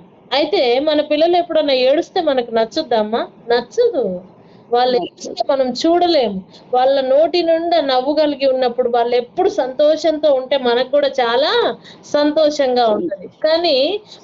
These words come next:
Speaker 1: వాళ్ళు దుఃఖంతో ఉంటే మనం నవ్వగలుగుతామా? నవ్వలేము. ఈ లోకంలో ఉన్న తల్లిదండ్రులుగా మనము వాళ్ళ కొద్దిగా చిన్న తలనొప్పి వచ్చినా, చిన్న జ్వరం వచ్చినా కూడా మనం వాళ్ళని చూసి బాధపడతానే ఉంటాం. ఒక పూట వాళ్ళు భోజనం సరిగా తినకపోతే,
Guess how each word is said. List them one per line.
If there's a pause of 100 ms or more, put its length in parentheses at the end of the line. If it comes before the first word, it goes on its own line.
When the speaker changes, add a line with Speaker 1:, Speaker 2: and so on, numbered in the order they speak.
Speaker 1:
వాళ్ళు
దుఃఖంతో
ఉంటే
మనం
నవ్వగలుగుతామా?
నవ్వలేము.
ఈ
లోకంలో
ఉన్న
తల్లిదండ్రులుగా
మనము (380)
వాళ్ళ
కొద్దిగా (140)
చిన్న
తలనొప్పి
వచ్చినా,
చిన్న
జ్వరం
వచ్చినా
కూడా (340)
మనం
వాళ్ళని
చూసి
బాధపడతానే
ఉంటాం. (320)
ఒక
పూట
వాళ్ళు
భోజనం
సరిగా
తినకపోతే,